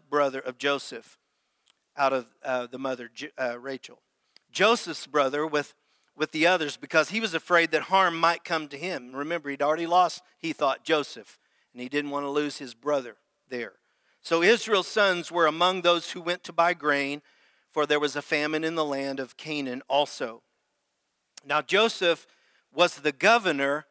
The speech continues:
of the land. At this point, he had been raised to this highest level in Egypt, the person who sold grain to all of its people. So when Joseph's brother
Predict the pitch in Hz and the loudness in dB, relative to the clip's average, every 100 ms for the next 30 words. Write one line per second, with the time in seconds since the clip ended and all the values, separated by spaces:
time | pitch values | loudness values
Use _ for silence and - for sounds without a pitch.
0 | - 143 151 160 175 147 123 117 127 151 | -4 -2 0 0 0 -2 -6 -12 -10 -8
1 | - - 214 - 151 139 143 131 139 151 | -8 -8 -10 -6 -6 -6 -6 -4 -4 -4
2 | 147 - 143 143 - - 156 160 - 175 | -6 -8 -4 -4 -2 4 4 2 0 4
3 | 180 143 135 - _ 151 156 170 151 123 | 4 4 -2 -4 _ -4 -2 -2 -4 -10
4 | - _ _ _ _ _ _ _ _ _ | -14 _ _ _ _ _ _ _ _ _
5 | 147 147 190 185 202 185 185 - 196 180 | -6 0 2 2 0 -4 -6 -2 0 0
6 | 156 180 190 156 139 131 139 151 165 170 | 2 2 4 2 -4 -8 -6 2 4 4
7 | 165 160 - - 175 143 120 - _ _ | 0 -6 -10 -10 -8 -10 -14 -20 _ _
8 | _ _ _ _ - 180 180 165 151 226 | _ _ _ _ -6 0 2 2 4 4
9 | 262 254 233 - 185 185 180 175 180 | 4 0 -6 -4 2 4 4 0 -2